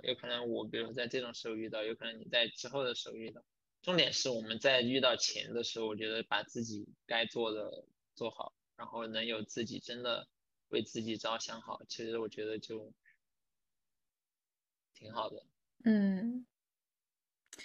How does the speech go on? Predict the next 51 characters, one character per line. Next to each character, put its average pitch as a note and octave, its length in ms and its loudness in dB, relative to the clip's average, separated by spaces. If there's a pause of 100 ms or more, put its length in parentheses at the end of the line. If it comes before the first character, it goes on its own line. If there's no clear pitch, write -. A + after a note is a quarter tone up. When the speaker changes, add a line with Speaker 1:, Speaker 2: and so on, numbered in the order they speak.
(120)
Speaker 2:
哎， C4 100 12
那 D#4 180 12
你 C4 40 12
Speaker 1:
那 - 20 12
你 A3+ 60 12
咋 G3+ 100 10
不 A2 80 2
说 A#2+ 160 8
在 C3 140 6
之 B2 140 2
前 A#2 400 2
说？ - 200 -4
哦。 A2 200 -8 (340)
Speaker 2:
嗯， G#3+ 260 6
你 G#3 120 6
说， A3+ 240 10
你 G3+ 120 4
说。 G#3 140 2
Speaker 1:
<laughs> G#3+ 560 2
我 B2+ 80 4
说， B2 220 6 (300)
那 C#3 140 2
你 C3+ 140 4
咋 A#2 160 6
不 A2 80 -4
说 A#2 160 2
之 B2 160 -2
前 A#2 420 -2 (380)
还 A#2+ 100 2
是 C3+ 140 4
聊 B2 220 10
了， C#3 180 4 (840)
聊 A#2+ 280 8
天 C#3 240 6
哈， C3+ 160 6
是 C3 120 2
聊 A#2 220 6
天， B2 320 -4 (180)
Speaker 2:
嗯。 A#3+ 180 6
Speaker 1:
聊 A#2+ 120 8
了 D3+ 140 6
很 A2 320 0
多 A#2+ 100 2 (260)
之 - 260 2
后 B3 340 2
才， A2+ 500 0 (600)
才 A#2+ 160 -6
那 A#2 200 2
个， A2+ 300 -2 (260)
最 B2 180 0
后 A#2 380 -2